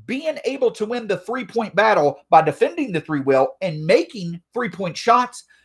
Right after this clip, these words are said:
that is what's going to make this Grizzlies team even more complete. And that is a critical, critical development. Defending and shooting the three as a combination is just as critical of a development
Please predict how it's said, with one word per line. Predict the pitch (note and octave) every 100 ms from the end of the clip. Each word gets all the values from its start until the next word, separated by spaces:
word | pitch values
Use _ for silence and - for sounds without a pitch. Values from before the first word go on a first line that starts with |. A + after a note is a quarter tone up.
| _ B2+
that | C3+ A3+ D4+
is | D4+
what's | B3+ B3+
going | - A#3 G#3
to |
make | A3 F3+
this | G#3+ -
Grizzlies | A3 F3 F3+ D3
team | A3+ G#3+ F#3+ - _
even | G#3 F#3+ F3
more | F3+ F#3+
complete. | F#3 D#3+ C#3 B3 A3 - _ -
And | D#3+ D#3 B2+
that | D3+ A#3 B3 D#3 - _ _
is | G#3+ G3+ F#3
a | F3+ -
critical, | - - C#4+ D#4 D4 C#4 C#4
critical | - C#4 C4+ A#3+
development. | G#3+ A3 D3 F#2+ _ _ _ _ -
Defending | G3 - C#4+ F4 E4+ E4 D4+
and | - B3
shooting | F#3+ - C#4+ C#4+ C4+
the | B3 -
three | C4+ B3 E3 C#3+
as | F3+ F3
a |
combination | - A3+ A3+ A3 G3 D#3+ C3+ A#2+ - -
is | A3+ F3
just | B2 A2+ F3 D4+ D#4
as | C#4+ -
critical | C4+ C4+ B3+
of | A3+ G#3
a |
development | F#3 G#3 A#3 D#3 C#3+